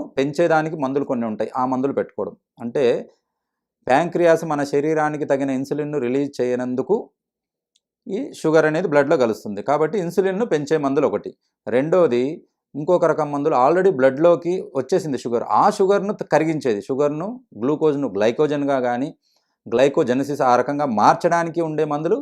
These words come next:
రెండో రకం. మూడో రకం వచ్చేసి, ఆ, సబ్స్టిట్యూట్, అంటే ఇన్సులిన్ పూర్తిగా రాలేదండి, చేతులు ఎత్తేసింది, ప్యాంక్రియాస్ నా చేత కాదు అని చేతులు ఎత్తేసింది. బ్లడ్ షుగర్ ఎక్కువ ఉంటే బెల్లం చుట్టూ ఈగలు అన్నట్టు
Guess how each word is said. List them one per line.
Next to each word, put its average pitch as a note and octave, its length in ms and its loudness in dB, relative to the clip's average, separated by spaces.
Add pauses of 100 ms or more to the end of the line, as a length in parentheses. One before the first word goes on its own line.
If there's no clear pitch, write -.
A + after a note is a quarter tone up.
(100)
రెండో C3+ 260 2
రకం. F#2+ 160 -10 (400)
మూడో F3 260 4 (100)
రకం D#3 220 2
వచ్చేసి, B2 420 -2 (720)
ఆ, A#2 40 -6 (580)
సబ్స్టిట్యూట్, D#3+ 580 -2 (240)
అంటే D3 220 -2
ఇన్సులిన్ F#3 380 -2
పూర్తిగా E3 440 0
రాలేదండి, D3+ 420 2 (460)
చేతులు D3 240 0
ఎత్తేసింది, A#2+ 500 -2
ప్యాంక్రియాస్ C3+ 440 -2
నా A#2+ 40 -2 (100)
చేత C3 140 0 (120)
కాదు A2 260 0
అని A2+ 160 -8
చేతులు A2 260 -2
ఎత్తేసింది. F2 420 -8 (340)
బ్లడ్ G#2 260 0
షుగర్ C3+ 240 2
ఎక్కువ C#3 220 -2
ఉంటే C#3 160 0 (140)
బెల్లం B2+ 300 0
చుట్టూ C#3 220 -4
ఈగలు B2+ 200 0
అన్నట్టు B2 200 -6